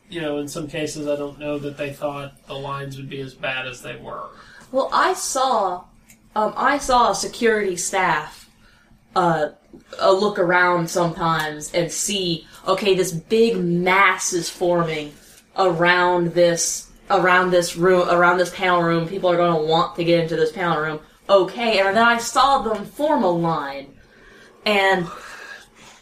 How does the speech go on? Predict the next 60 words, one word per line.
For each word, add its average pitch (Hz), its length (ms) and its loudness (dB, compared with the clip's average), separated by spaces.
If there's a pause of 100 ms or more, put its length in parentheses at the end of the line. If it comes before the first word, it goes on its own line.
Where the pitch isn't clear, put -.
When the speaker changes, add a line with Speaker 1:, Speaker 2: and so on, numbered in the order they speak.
(100)
Speaker 2:
and 240 160 4
you 226 60 4
know, 226 140 2
the 214 100 -2
venue, 262 360 2
uh, - 300 -2 (180)
like, 220 300 0 (560)
the 226 200 0
ve-, 311 320 2
I 262 100 4
keep, 339 220 0
we 339 100 4
keep 370 180 -2
saying 302 220 0
the 262 80 2
venue 233 340 2
is 202 100 -2
so 220 140 2
much 202 220 0
smaller, 220 400 2
but 208 320 0 (260)
the 190 460 2
actual 240 380 2
panel 233 420 0
rooms 180 320 4
are 175 80 2
pretty 254 360 -4
big 185 400 2
and 160 120 -2
spacious 202 480 0
Speaker 1:
Yeah. 165 120 2
Speaker 2:
on 165 80 -2
the 165 140 -2
inside. 160 540 -2 (340)
Speaker 1:
Yeah. 170 440 2 (320)
Speaker 2:
The, 190 100 -2
the 196 200 -2
events 190 500 0
room 185 200 2
is 160 120 -2
pretty 285 380 0
spacious 220 540 -2
on 170 180 2
the 165 80 0
inside, 165 300 0
so 226 60 0
there 220 160 2
is 277 360 4
a 214 60 2
lot 233 440 4
of 226 60 -4
seating. 226 320 -2
There 190 100 2
is 269 320 -2
room 233 280 0
for 196 120 -4
everybody 214 520 2
to 170 80 -6
be 226 360 -4
somewhere. 175 540 0